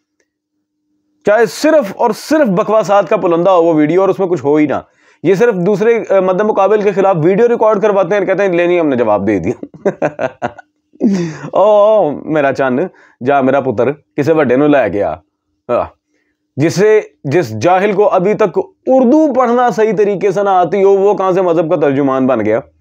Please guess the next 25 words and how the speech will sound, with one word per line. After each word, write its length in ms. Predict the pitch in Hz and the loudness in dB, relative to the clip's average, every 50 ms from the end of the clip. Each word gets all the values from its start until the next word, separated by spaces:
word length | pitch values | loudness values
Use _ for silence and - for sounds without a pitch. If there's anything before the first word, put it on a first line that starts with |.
| _ _ _ _ _ _ 185 | _ _ _ _ _ _ -2
इसको, 380 | 214 190 - - 254 254 226 - - | -2 0 0 0 0 0 0 0 -2
इसकी 320 | 214 208 - - 254 262 208 | -4 -4 -2 0 0 0 2
क्या, 240 | 196 160 135 113 - - - - - - _ 185 | 2 0 0 -2 -4 -10 -20 -20 -20 -8 _ -2
इसके 320 | 208 - - - - 240 | -2 -2 -2 0 0 0
उस्ताद 540 | - - 202 - - 220 202 208 220 233 180 | 0 -2 -4 -4 0 0 2 2 2 0 0
अशरफ 360 | - 185 185 - 214 226 202 | -2 -2 -2 0 0 0 0
जलाली 440 | 151 156 185 180 185 214 226 269 277 | 0 2 2 2 2 2 2 2 2
की 80 | 302 | 2
हमने 260 | 269 240 233 220 220 214 | 2 2 2 0 0 0
कितनी 280 | 185 196 185 202 208 | 0 -2 0 0 2
गलतियां 380 | 185 185 180 185 156 190 190 185 | 2 2 2 2 2 0 0 0
निकाल 280 | 190 170 180 170 165 | 0 0 2 2 2
दी 60 | 170 180 | 2 2
हैं 80 | 185 | 2
उर्दू 320 | 175 160 160 151 160 170 151 | 2 2 2 2 2 2 2
इबारात 460 | 151 143 139 139 139 139 143 147 147 | 2 2 2 2 2 2 2 2 0
में, 160 | 180 190 185 | 0 -2 0
जिन्हें 220 | 170 190 196 214 | 0 0 0 0
उर्दू 400 | - - 214 220 214 196 240 247 | 0 0 0 2 2 2 2 2
ढंग 240 | 214 196 190 185 180 | 2 2 2 0 0
से 100 | 170 202 | 0 0
पढ़ना 300 | - 180 170 165 151 - | 0 0 0 0 0 0
ना 100 | 175 180 | 0 0
आती 280 | 165 139 120 117 135 123 | 0 -2 -2 -2 -2 -2
हो, 260 | 113 95 76 - | -2 -2 -4 -6